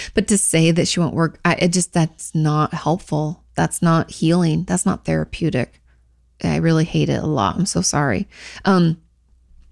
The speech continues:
but the reason to stop self-harming would be because it doesn't make things better. Let that sink in.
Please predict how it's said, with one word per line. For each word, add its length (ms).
but 340
the 100
reason 300
to 60
stop 300
self-harming 880
would 300
be 480
because 280
it 100
doesn't 260
make 220
things 280
better. 460
Let 180
that 180
sink 260
in. 220